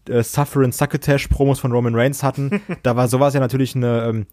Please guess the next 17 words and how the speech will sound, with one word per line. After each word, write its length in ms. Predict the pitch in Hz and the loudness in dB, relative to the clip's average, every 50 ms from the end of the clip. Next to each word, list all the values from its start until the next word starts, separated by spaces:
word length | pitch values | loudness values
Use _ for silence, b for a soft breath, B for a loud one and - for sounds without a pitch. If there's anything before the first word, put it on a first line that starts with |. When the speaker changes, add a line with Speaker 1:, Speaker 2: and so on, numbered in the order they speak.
| _ _ _ | _ _ _
Speaker 1:
sehr 340 | - - - - 143 143 127 | -14 -4 0 2 4 4 4
willkommene 380 | 131 - - 143 139 131 120 | 2 2 2 0 0 2 0
Abwechslung. 560 | 113 135 143 - 113 101 - - - 110 104 107 | 0 0 -2 -2 -4 -4 -4 -6 -6 -6 -4 -4
Und 80 | 104 | -4
ich 80 | 95 - | -4 -4
glaub 160 | 120 117 117 | -4 -4 -4
auch, 80 | 117 117 | -4 -4
dass 180 | 117 104 - | -6 -8 -8
es 80 | 110 98 | -6 -4
deswegen 380 | - 127 120 - - 123 120 | -2 -4 -2 -2 -2 -4 -4
so 60 | 110 - | -2 -4
durch 120 | 107 98 | -6 -8
die 60 | 107 | -8
Decke 240 | 101 120 - - 127 | -8 -8 -8 -4 -2
gegangen 560 | 117 104 101 98 95 98 95 - 104 104 110 | 0 0 0 -2 -4 -4 -4 -4 -2 -2 -2
ist, 260 | 113 123 139 - B B B B B B B B _ - | -2 -2 -2 -2 B B B B B B B B _ 0
weil 280 | 113 113 110 113 110 | 2 4 4 4 2